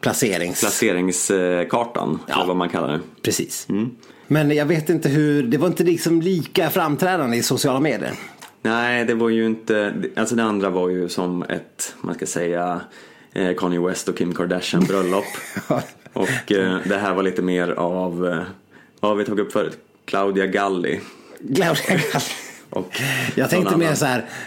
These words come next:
Speaker 1: typ Laila Bagge och Niklas Wahlgren. Om, om, om, om jämförelsen ska vara med Kanye och Kim Kardashian.
Speaker 2: Ja, ja, men det
Speaker 1: <laughs> Alltså, så, alltså,
Speaker 2: det låter bra.
Speaker 1: Ja, för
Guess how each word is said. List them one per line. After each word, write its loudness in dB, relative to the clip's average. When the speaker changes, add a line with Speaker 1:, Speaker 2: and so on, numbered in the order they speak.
Speaker 1:
typ 2
Laila 4
Bagge 2
och 2
Niklas 0
Wahlgren. 2
Om, 0
om, 4
om, 2
om 2
jämförelsen 2
ska -2
vara 2
med 0
Kanye 2
och 0
Kim 2
Kardashian. 0
Speaker 2:
Ja, 0
ja, 0
men 2
det 2
Speaker 1:
<laughs> -4
Alltså, 2
så, 2
alltså, 2
Speaker 2:
det 2
låter 0
bra. 0
Speaker 1:
Ja, -2
för 0